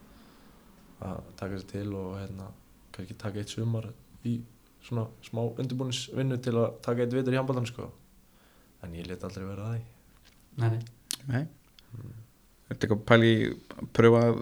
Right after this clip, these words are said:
Speaker 3: mögulega eftir fótboltaferilinn, sem svo
Speaker 1: Nei.
Speaker 3: Aron Einar segist alltaf gera?
Speaker 1: Nei, ég held að, hérna, svona miðað við hvernig hnén á mér eru núna, sko, að þá held ég, ég geta ekki, sko.
Speaker 3: Já. Í hvernig fótbolta spilar þú?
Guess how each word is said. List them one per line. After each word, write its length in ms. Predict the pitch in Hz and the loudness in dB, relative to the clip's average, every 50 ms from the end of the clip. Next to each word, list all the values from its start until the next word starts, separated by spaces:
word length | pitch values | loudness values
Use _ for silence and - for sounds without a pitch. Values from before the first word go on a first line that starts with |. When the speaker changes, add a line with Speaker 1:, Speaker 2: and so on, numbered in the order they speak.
| - - - - | -6 -10 -14 -4
Speaker 3:
mögulega 360 | - 98 117 117 110 113 123 | 4 6 8 8 8 8 6
eftir 180 | - - - 131 | 2 2 0 0
fótboltaferilinn, 480 | 139 135 - - 151 151 156 139 117 - - | 0 2 2 2 2 2 2 0 -4 -6 -6
sem 180 | - - 117 | 0 2 4
svo 140 | 117 120 107 - - - - - | 6 6 4 4 0 -12 -14 -10
Speaker 1:
Nei. 240 | - 101 98 95 95 | -6 -2 0 2 4
Speaker 3:
Aron 320 | 101 110 117 123 127 131 | 8 8 10 10 10 8
Einar 220 | 139 139 139 131 - | 8 6 6 2 2
segist 240 | - - 135 131 131 | 2 2 4 4 4
alltaf 160 | 131 131 139 | 4 2 4
gera? 140 | 147 143 127 - - - - - - - - - - | 4 2 2 0 -4 -10 -14 -14 -14 -16 -18 -14 -6
Speaker 1:
Nei, 480 | - 113 101 95 98 101 101 98 101 101 | -2 0 2 2 4 4 4 4 6 6
ég 80 | 98 | 6
held 240 | 101 104 - - 107 | 6 6 4 4 6
að, 140 | 107 110 107 101 | 6 6 6 6
hérna, 360 | 104 104 110 110 104 104 98 92 | 4 2 0 0 -2 -4 -4 -4
svona 220 | 101 101 104 101 | -4 -2 -2 0
miðað 220 | 104 107 104 101 101 | 0 0 0 0 0
við 100 | 104 104 | 0 0
hvernig 440 | 110 101 104 107 101 - - - - - - - - - - _ - - - - - - - | 0 0 0 0 -2 -4 -8 -16 -20 -20 -20 -20 -20 -20 -20 _ -20 -20 -20 -20 -20 -16 -10
hnén 420 | - 113 110 113 117 120 123 123 | -4 0 2 4 6 6 6 4
á 60 | 123 120 | 4 4
mér 240 | 120 120 120 117 123 | 4 4 6 6 8
eru 180 | 120 117 117 | 8 8 8
núna, 240 | 117 117 120 123 120 | 6 4 4 4 2
sko, 220 | 117 - - 92 87 87 - - - - | 0 0 -2 -4 -6 -6 -10 -14 -14 -12
að 280 | - - 101 95 87 80 - | -8 -6 -4 -4 -4 -6 -8
þá 120 | - - 95 | -8 -6 -4
held 260 | 101 95 98 90 - | -4 -4 -6 -6 -6
ég, 100 | 98 98 | -6 -6
ég 160 | 98 95 92 - | -6 -6 -8 -8
geta 220 | - 90 - 92 | -8 -8 -6 -6
ekki, 160 | 95 - 92 - | -6 -6 -8 -10
sko. 160 | - - - - - - - - - - - - - - - - - - - - - - - - | -12 -14 -16 -16 -18 -20 -20 -20 -20 -20 -20 -20 -20 -20 -20 -20 -20 -20 -20 -20 -20 -14 -4 2
Speaker 3:
Já. 140 | 117 113 156 - - - - - - - - - - - - - - - - - - - - - - - - - - - - - - _ - - - - - - - - - - - _ - - | 2 4 2 2 -2 -12 -20 -20 -20 -20 -20 -20 -20 -20 -20 -20 -20 -20 -20 -20 -20 -20 -20 -20 -20 -20 -20 -20 -20 -20 -20 -20 -20 _ -20 -20 -20 -20 -20 -20 -20 -20 -20 -20 -20 _ -8 -4
Í 380 | - 104 92 92 90 95 117 | -2 0 0 0 0 0 0
hvernig 220 | 120 - 139 139 - | 4 6 6 6 8
fótbolta 440 | - 147 170 208 - - 110 104 98 | 8 8 6 6 4 2 4 4 4
spilar 360 | 98 - - 98 87 - - | 4 4 2 2 2 0 0
þú? 80 | - | -4